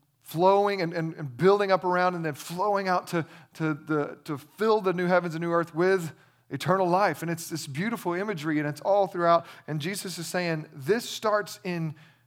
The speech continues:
the hearts of my believers. Not yet now,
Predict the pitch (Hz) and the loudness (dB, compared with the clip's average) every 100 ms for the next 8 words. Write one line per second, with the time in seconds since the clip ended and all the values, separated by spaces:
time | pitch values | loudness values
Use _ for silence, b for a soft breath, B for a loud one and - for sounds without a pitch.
0 | _ - 123 170 202 - 170 170 156 156 | _ -12 -4 -2 -2 -2 -2 0 0 -2
1 | 156 156 135 117 110 - - - - _ | -2 -2 -4 -6 -10 -16 -20 -20 -20 _
2 | _ _ _ _ _ _ _ _ _ _ | _ _ _ _ _ _ _ _ _ _
3 | _ _ _ _ _ _ _ _ _ _ | _ _ _ _ _ _ _ _ _ _
4 | _ _ _ - 113 - 147 147 147 - | _ _ _ -14 -12 -10 -6 -4 -4 -8
5 | 135 139 135 87 82 101 | -12 -10 -8 -10 -12 -14